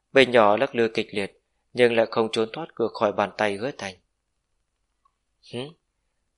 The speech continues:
Người để mắt tới người đang ở ngay gần." Hứa Thành bình tĩnh mở miệng, sắc mặt của Trần Phàm Trác biến hóa, trịnh trọng cúi đầu với Hứa Thành, tiếp theo liền quay người về phía cửa lớn. Gã biết rõ đại sư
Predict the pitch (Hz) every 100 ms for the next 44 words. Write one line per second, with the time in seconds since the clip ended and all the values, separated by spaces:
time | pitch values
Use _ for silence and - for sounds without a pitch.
0 | - 120 117 110 98 123 - 131 143 107
1 | 107 107 101 143 104 98 143 123 95 95
2 | _ _ _ _ _ _ - 139 147 120
3 | 113 110 107 131 165 117 95 98 95 -
4 | _ _ _ - 180 180 120 - 117 110
5 | 104 110 98 - 117 113 110 107 107 139
6 | _ _ _ - 131 127 120 - 165 135
7 | 107 101 107 107 147 107 104 101 _ _
8 | _ _ - 127 - 110 107 107 110 -
9 | 160 131 110 107 107 - 151 - 101 90
10 | 98 139 _ _ _ _ _ _ _ _
11 | - 127 127 139 123 127 156 135 107 -
12 | 113 113